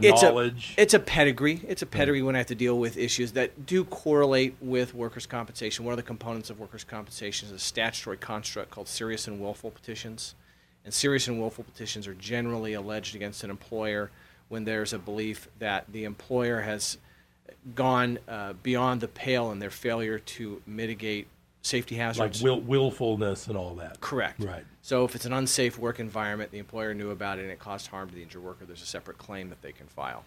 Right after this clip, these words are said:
Speaker 2: Wow.
Speaker 1: So it's good to know the Cal osha safety rules for that reason. But that's the limit of my practice.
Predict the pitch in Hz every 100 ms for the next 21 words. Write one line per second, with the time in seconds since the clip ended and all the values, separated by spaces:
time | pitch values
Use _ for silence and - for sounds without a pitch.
0 | - 101 95 82 - _ - 131 113 110
1 | 120 - 165 151 139 127 127 123 123 123
2 | - 117 107 101 98 - 113 101 95 92
3 | - 95 - 87 90 82 - 85 76 76
4 | 78 69 82 123 - - - _ _ -
5 | 214 - - - _ 139 139 143 131 101
6 | 98 90 80 65 - - -